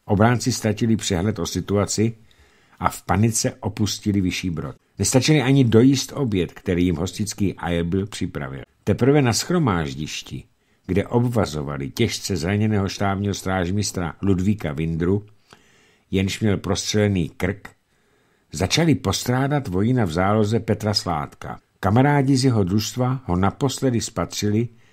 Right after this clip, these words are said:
jak při přestřelce klesl k zemi. „Snad byl jenom raněn,“ utěšovali se. A při nejhorším padl do zajetí. Bohužel se mýlili. Po několika dnech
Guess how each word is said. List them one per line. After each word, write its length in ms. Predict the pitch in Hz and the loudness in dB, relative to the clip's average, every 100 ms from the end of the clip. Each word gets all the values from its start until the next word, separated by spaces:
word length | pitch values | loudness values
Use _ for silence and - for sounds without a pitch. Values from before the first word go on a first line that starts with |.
| _ | _
jak 180 | - 92 | 0 0
při 200 | - - | -2 -6
přestřelce 840 | - - 120 - 151 147 135 147 147 - | -4 -2 -2 -2 0 0 -2 -4 -6 -2
klesl 360 | 101 - 113 | -2 0 -2
k 60 | 98 | -2
zemi. 340 | 82 69 65 - _ | -4 -4 -8 -12 _
„Snad 400 | - - 87 78 | -8 -2 0 0
byl 260 | 71 90 82 | 0 2 2
jenom 400 | 78 90 90 80 | 0 0 0 -2
raněn,“ 600 | 65 78 71 64 60 58 - _ _ _ _ _ _ | -4 -4 -4 -6 -8 -12 -18 _ _ _ _ _ _
utěšovali 520 | - 80 76 73 76 | -6 -6 -6 -6 -6
se. 260 | - 69 - _ _ _ _ _ _ _ - | -8 -12 -14 _ _ _ _ _ _ _ -14
A 120 | - | -12
při 320 | - - 135 | -8 -2 0
nejhorším 760 | 147 139 107 113 104 - 101 82 | 2 2 2 0 -2 -4 -4 -2
padl 220 | 90 80 | -2 -2
do 120 | 80 73 | -2 -6
zajetí. 640 | 71 69 62 - 67 60 _ | -6 -6 -8 -10 -10 -10 _
Bohužel 360 | 73 65 67 78 | -8 -6 -6 -6
se 160 | - 87 | -4 -4
mýlili. 480 | 80 71 67 60 62 _ _ _ _ _ _ _ _ - | -4 -6 -8 -10 -16 _ _ _ _ _ _ _ _ -4
Po 100 | 87 | 0
několika 540 | 95 - 113 101 82 | 0 2 0 0 -2
dnech 280 | 69 87 | -2 -4